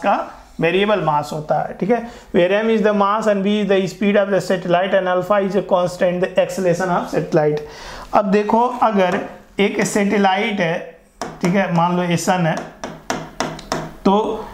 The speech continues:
इस sun के around अगर एक satellite है और वो satellite अपना कुछ revolve कर रहा है, लेकिन वो डस्ट sweep कर रहा है, dust sweep कर रहा है dm over dt, the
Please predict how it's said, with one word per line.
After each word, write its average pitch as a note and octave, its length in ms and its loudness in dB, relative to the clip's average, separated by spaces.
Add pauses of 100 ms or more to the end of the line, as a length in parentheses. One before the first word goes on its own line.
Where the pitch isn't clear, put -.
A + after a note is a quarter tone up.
(240)
इस G3+ 140 2 (120)
sun A3+ 240 2
के D4 140 0 (180)
around F#3+ 540 0
अगर G#3 220 2 (120)
एक A3 160 0
satellite G3+ 680 0
है E3+ 260 -2 (480)
और F3 140 4
वो F#3 280 4
satellite F#3+ 760 0 (200)
अपना E3 340 2 (340)
कुछ E3+ 200 0
revolve F3+ 480 4
कर F#3 100 2
रहा E3+ 140 2
है, F3 80 0
लेकिन G#3 280 0
वो A3+ 180 2
डस्ट - 1040 0 (440)
sweep B3+ 480 2
कर E3+ 120 4
रहा D#3 140 2
है, C#3+ 180 -2
dust - 360 2
sweep A#3 360 0
कर G#3 120 6
रहा F#3+ 100 4
है F#3+ 200 0
dm G#3+ 340 2
over G3+ 240 4
dt, D#3+ 420 0 (540)
the E3+ 100 6